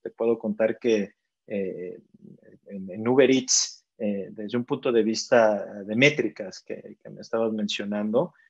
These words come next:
eh, de acuerdo con, con App Annie, eh,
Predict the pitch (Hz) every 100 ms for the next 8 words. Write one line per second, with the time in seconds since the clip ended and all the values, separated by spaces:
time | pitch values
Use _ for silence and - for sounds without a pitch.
0 | _ - 104 101 98 92 98 104 107 104
1 | - 113 113 - 107 101 98 95 - -
2 | 104 107 110 - 120 127 113 107 107 -
3 | _ _ - 101 101 98 87